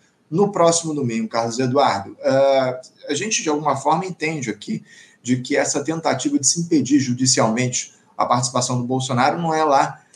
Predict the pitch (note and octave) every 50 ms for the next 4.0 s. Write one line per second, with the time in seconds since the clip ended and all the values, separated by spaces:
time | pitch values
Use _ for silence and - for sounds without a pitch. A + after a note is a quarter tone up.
0 | - _ - B2 C3 - C3 C3 C3+ C#3 C3+ C#3 C#3+ D3+ D3+ D3 D3+ D#3 D3+ D#3+
1 | D#3+ E3 E3+ - B2+ A2+ G#2 B2 B2 - F#3 B3 D4 - - C#4+ D4+ - - -
2 | D#3 D3+ C#3+ - - - F3 E3+ D#3+ E3 E3 D#3 C#3+ D3 D3 D3+ D3 - - -
3 | D#3+ D#3 D#3 - - - - G#3 G3+ G3+ - _ F#3 F#3 F3+ D#3+ B2+ - -